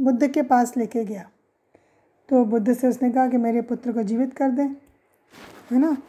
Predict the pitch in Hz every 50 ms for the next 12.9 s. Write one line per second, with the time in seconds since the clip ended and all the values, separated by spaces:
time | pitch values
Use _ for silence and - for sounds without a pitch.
0 | - - - _ _ _ _ _ _ _ _ _ - 269 254 247 247 240 226 214
1 | 226 196 233 240 254 247 294 302 277 311 311 294 254 254 - 285 269 - 277 269
2 | 269 294 302 330 359 370 311 247 - 285 311 403 392 339 - 277 247 - - 302
3 | 277 240 277 277 285 285 277 285 285 277 269 277 294 277 277 269 - - 294 262
4 | 285 311 269 254 233 185 - - _ _ _ _ _ _ _ _ _ _ _ _
5 | _ _ _ - 277 269 254 262 262 269 277 262 254 269 269 233 214 247 214 226
6 | 247 269 262 247 240 247 254 262 262 262 269 254 254 247 247 254 254 262 262 -
7 | 269 269 269 277 269 254 262 - - 262 262 254 254 254 254 240 233 240 247 277
8 | 330 - - _ _ _ _ _ - - 269 254 - - 233 233 247 277 269 269
9 | 254 277 359 349 - 320 320 320 285 - 262 247 - - 262 254 247 - 262 220
10 | 220 233 226 240 233 220 220 214 - 240 233 233 233 226 226 233 233 226 226 220
11 | 214 196 - 233 220 208 208 226 247 247 - _ _ _ _ _ _ _ _ _
12 | _ _ _ 294 277 285 302 320 311 320 349 359 302 - 320 330 381 427